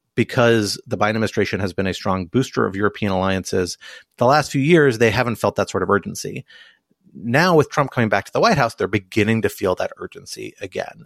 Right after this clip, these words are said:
and beginning to realize, like, well, can we live through another four years where we don't have the United States as a reliable ally in a moment where there's an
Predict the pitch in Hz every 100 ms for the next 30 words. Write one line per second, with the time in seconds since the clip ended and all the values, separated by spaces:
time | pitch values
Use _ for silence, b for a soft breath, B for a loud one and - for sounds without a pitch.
0 | _ 117 101 98 101 95 92 151 214 104
1 | 98 98 95 - 104 110 110 104 98 92
2 | b b b b _ _ _ _ _ -
3 | 113 143 131 110 135 113 101 101 95 -
4 | 104 98 135 120 98 92 - 107 107 110
5 | 98 98 95 - 98 95 92 92 95 95
6 | 92 - 104 98 90 95 - - 156 117
7 | 110 113 98 98 92 95 98